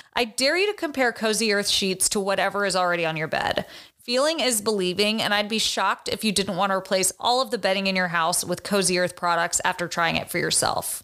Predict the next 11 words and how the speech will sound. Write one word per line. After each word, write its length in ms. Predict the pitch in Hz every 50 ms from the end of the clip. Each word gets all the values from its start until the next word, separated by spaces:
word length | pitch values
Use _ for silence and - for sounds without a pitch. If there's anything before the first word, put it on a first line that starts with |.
| - _
I've 140 | - 233 233 -
also 300 | 220 233 262 - 359 359
heard 160 | 339 392 370
amazing 840 | 311 - 240 208 202 190 196 214 226 233 254 233 220 262 233 240 233
things 440 | - - 202 196 185 175 170 180 -
about 300 | - 185 170 185 180 180
Cozy 380 | - 202 208 196 190 220 202 196
Earth's 280 | 196 196 196 - -
loungewear 600 | 175 165 175 170 165 175 180 - - 185 185 180
and 100 | 180 170
pajamas. 640 | 180 160 - 160 - - - - - - - - -